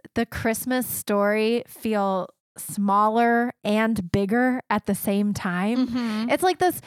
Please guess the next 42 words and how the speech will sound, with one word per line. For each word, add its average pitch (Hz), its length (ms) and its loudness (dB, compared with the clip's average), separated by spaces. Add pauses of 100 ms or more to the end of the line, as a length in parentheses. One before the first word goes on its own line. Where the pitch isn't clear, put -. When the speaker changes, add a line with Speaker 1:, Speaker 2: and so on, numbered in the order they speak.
(220)
Speaker 1:
you 285 120 -2
know, 339 280 2
when 320 160 -2
you 320 140 -2
have, 240 340 0
like, 247 280 -2
those 226 240 -2
weird 220 440 0
existential 208 760 -2
moments 190 420 -2
that 208 140 -2
you 226 100 -2
feel 254 640 -2
so 233 280 -2
fa-, 202 580 -4
small 247 440 4
and 226 120 0
insignificant, 214 920 -2
but 226 120 2
it 220 140 2
also 214 260 2
Speaker 2:
Also 233 280 2
Speaker 1:
makes 214 140 0
Speaker 2:
so 220 160 0
important. 220 540 -4
Speaker 1:
God 233 300 2
Speaker 2:
<laughs> 480 80 -4
Speaker 1:
feel 247 200 0
so 240 320 -4
big 233 720 -2
and 254 80 0
Speaker 2:
Yeah. 214 240 2
Speaker 1:
important, 233 520 -4
and 233 140 -2
that 214 220 -2
you're 214 180 0
a 233 80 2
part 214 280 -2
of 220 100 -2
this 214 180 -4
tapestry. 254 720 -2
Speaker 2:
Yep. 240 220 2